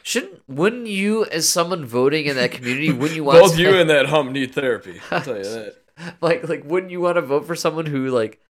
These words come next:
Speaker 1: I don't know. Uh, maybe.
Speaker 2: Oh, I think Oz is gonna walk away with
Speaker 1: I'm
Speaker 2: that.
Speaker 1: old-fashioned. Uh, <laughs>
Speaker 2: <laughs> I'm old-fashioned.
Speaker 1: I'm old-fashioned. I like my politicians sans brain damage. I know that sounds
Speaker 2: Yeah.
Speaker 1: crazy.
Speaker 2: <laughs>
Speaker 1: It's an outrageous idea.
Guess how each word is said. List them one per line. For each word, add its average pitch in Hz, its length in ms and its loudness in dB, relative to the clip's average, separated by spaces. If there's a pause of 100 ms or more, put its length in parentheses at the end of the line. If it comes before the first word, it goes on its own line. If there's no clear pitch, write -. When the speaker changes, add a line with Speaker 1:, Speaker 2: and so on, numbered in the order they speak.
(140)
Speaker 1:
I 113 120 0
don't 82 140 -6
know. 67 120 -12 (260)
Uh, 139 180 -12
maybe. 208 320 -6
Speaker 2:
Oh, 160 120 0
I 131 160 -4
think 180 200 2
Oz 143 260 2
is 120 80 -10
gonna 110 180 -6
walk 104 260 -6
away 95 240 -10
with 80 140 -10
Speaker 1:
I'm 135 80 -2
Speaker 2:
that. 113 80 -2
Speaker 1:
old-fashioned. 87 640 -8 (140)
Uh, 139 140 -4 (120)
<laughs> - 580 -6
Speaker 2:
<laughs> 254 80 0 (760)
I'm 190 120 -8
old-fashioned. - 540 -14 (180)
Speaker 1:
I'm 208 120 0
old-fashioned. 247 440 6
I 233 40 4
like 247 200 4
my 254 80 2
politicians 233 1000 0
sans 220 840 0 (720)
brain 175 240 2
damage. 113 500 -2 (100)
I 170 160 4
know 202 160 6
that 220 140 4
sounds 240 220 6
Speaker 2:
Yeah. - 60 -6
Speaker 1:
crazy. 262 600 2
Speaker 2:
<laughs> 269 40 -6 (1300)
Speaker 1:
It's - 80 -6
an 190 80 0
outrageous 233 560 2
idea. 220 580 6